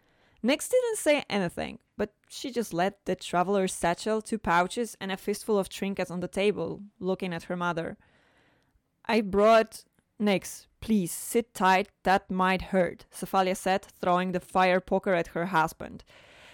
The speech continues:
At least she seemed more concerned about her daughter's wounds than the loot.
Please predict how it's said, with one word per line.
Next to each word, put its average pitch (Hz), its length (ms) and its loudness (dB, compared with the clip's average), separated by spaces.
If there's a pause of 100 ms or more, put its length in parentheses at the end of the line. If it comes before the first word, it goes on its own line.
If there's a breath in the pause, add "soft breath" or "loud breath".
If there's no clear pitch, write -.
(160 soft breath)
At 262 140 2
least 403 320 0
she 453 140 -8
seemed 311 360 -4
more 254 220 4
concerned 226 480 -2
about 180 340 4
her 190 140 0
daughter's 175 520 2
wounds 170 360 -4
than 160 200 -2
the 160 80 -2
loot. 202 400 4